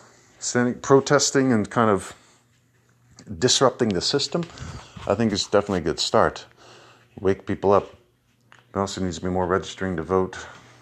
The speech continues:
And then, uh, because the secondary thing is kind of primary, but the politicians in power, they need to,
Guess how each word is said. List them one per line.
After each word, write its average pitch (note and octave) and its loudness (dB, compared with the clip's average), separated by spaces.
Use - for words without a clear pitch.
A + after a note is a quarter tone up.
And E2+ -8
then, E2+ -4
uh, D2 -4
because - -10
the D2+ -6
secondary E2 0
thing F2+ -8
is - -16
kind E2+ -8
of D#2 -10
primary, D2+ -2
but D2+ -6
the D2 -4
politicians - -4
in F2 -12
power, G2+ 0
they D2+ -6
need F2 -6
to, F#2+ -2